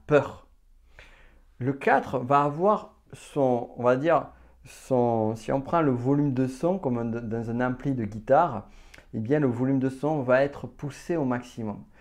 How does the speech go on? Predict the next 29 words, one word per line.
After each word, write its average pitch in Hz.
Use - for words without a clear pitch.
Donc 143
les 135
émotions 151
vont 160
être 139
vécues 123
beaucoup 147
plus 160
fortement. 139
On 107
en 117
reparlera 131
d'ailleurs 110
sur -
le 104
quatre 113
et 101
le 101
huit, 117
même -
s'il -
y -
a 107
un -
autre, 110
autre 113
point 110
à 101
dire, 123